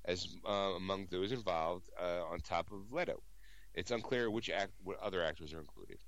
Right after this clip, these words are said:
Um, even as the shots roll ahead, two producers who were involved with the theatrical movie are quietly moving to the side, John Berg and Jeff Johns,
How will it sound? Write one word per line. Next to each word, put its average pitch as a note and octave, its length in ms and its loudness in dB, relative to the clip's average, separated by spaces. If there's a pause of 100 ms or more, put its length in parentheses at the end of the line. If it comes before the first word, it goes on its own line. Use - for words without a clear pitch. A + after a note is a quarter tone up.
Um, F2 440 2
even G2 640 2
as F#2+ 320 2
the E2 140 -4
shots - 500 0 (180)
roll D3+ 300 2
ahead, D#3+ 460 2 (360)
two D3 160 0
producers B2+ 600 0
who A#2+ 140 0
were A2 160 4
involved G#2 480 4
with G2 100 -8
the F#2 80 -10
theatrical F#2+ 420 2
movie G2+ 300 2
are F2+ 100 4
quietly F#2 440 4
moving E2+ 280 -4
to - 140 -12
the C2 60 -10
side, C#3 420 4 (480)
John G#2+ 340 4
Berg G2+ 320 4
and E2 140 -2
Jeff F#2 260 -2
Johns, C3 600 0